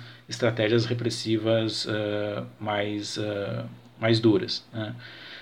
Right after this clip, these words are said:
Que foi um pouco também que a gente observou no Brasil em dois mil e treze, né? Uma parte,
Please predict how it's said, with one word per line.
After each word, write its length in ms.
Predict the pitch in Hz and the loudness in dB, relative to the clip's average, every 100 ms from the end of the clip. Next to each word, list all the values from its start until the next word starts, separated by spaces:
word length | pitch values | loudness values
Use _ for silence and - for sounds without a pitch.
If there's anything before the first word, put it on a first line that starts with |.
| - | -2
Que 80 | 254 | 2
foi 200 | - 214 | 8 8
um 80 | 202 | 10
pouco 240 | 196 190 | 8 10
também 260 | 202 131 151 | 8 8 6
que 80 | |
a 60 | 160 | 4
gente 120 | 156 | 4
observou 640 | 151 - 139 110 113 117 | 2 4 4 6 8 8
no 80 | 127 | 8
Brasil 420 | 127 123 120 113 | 6 6 6 2
em 60 | 117 | 4
dois 180 | 120 117 | 6 4
mil 140 | 127 | 2
e 20 | |
treze, 520 | 120 113 107 98 - - | 0 4 6 4 0 -8
né? 200 | - 98 | -10 -8
Uma 180 | 98 104 | -6 -6
parte, 720 | - 117 131 127 120 - | 4 8 10 8 4 0